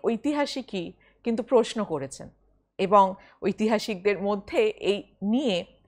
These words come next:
একটি তর্ক হয়েছে। কিভাবে আমরা ধর্ম এবং বৌদ্ধ ধর্মের যে এই গভীর সম্পর্ক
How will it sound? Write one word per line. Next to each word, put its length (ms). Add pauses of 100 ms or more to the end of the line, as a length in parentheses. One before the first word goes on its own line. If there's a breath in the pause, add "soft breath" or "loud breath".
(100)
একটি 300 (500 soft breath)
তর্ক 360
হয়েছে। 460 (1500 soft breath)
কিভাবে 680
আমরা 420 (100)
ধর্ম 680
এবং 320 (160)
বৌদ্ধ 380
ধর্মের 720
যে 200
এই 340 (540 soft breath)
গভীর 440
সম্পর্ক 800